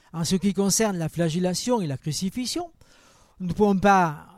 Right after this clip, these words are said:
leur en vouloir parce qu'ils obéissaient à des ordres de supérieurs. On leur avait dit, « Allez, voilà ce que vous allez faire. »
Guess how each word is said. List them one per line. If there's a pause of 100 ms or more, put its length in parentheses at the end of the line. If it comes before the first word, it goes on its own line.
leur
en
vouloir
parce
qu'ils
obéissaient
à
des
ordres
de
supérieurs. (580)
On
leur
avait
dit, « (140)
Allez,
voilà
ce
que
vous
allez
faire. »